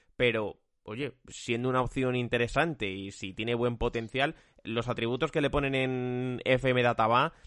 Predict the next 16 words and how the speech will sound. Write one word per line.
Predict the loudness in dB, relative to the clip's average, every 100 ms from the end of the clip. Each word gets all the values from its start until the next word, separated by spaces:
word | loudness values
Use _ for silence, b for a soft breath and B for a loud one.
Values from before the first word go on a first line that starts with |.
| b -12
no | 0 2
son | 4 6
malos, | 6 4 0
¿eh? | -6 -2
Es | 0
verdad | 2 2
que | 2 2 2 0
en | -2 -2
cuanto | 2 2 4 0
a |
estrellas | 2 2 4 2
potenciales | 4 4 4 4 4 4 2
no | 2
le | 4
ponen | 4 2 2
demasiadas, | 2 2 4 2 0 -4